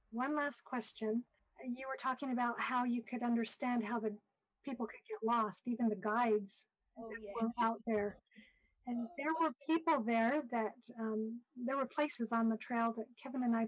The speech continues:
Speaker 1: both looked at each other and said, "We're glad we weren't guides, um, at this part,"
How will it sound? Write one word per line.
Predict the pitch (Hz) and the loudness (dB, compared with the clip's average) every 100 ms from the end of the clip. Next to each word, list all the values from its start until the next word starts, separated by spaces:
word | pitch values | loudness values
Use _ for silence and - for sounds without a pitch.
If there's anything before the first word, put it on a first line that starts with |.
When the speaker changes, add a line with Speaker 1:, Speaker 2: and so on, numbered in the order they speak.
| 220 | 0
Speaker 1:
both | 262 269 - | 0 0 -2
looked | 240 233 233 | -4 -2 0
at | |
each | 220 214 | 0 0
other | 226 220 | -2 0
and | 220 214 | 0 -2
said, | - 220 214 _ _ _ _ _ _ _ - | 0 -2 -2 _ _ _ _ _ _ _ -12
"We're | 262 | -6
glad | 254 254 | -2 0
we | 220 254 | 0 0
weren't | 302 214 | 0 0
guides, | 208 196 202 202 - - 226 _ _ | 0 0 0 -2 -8 -18 _ _ _
um, | 240 220 214 214 226 _ - | -4 0 0 -2 -6 _ -10
at | 240 208 220 | -6 -6 -4
this | 214 - | -8 -4
part," | 220 214 | 2 2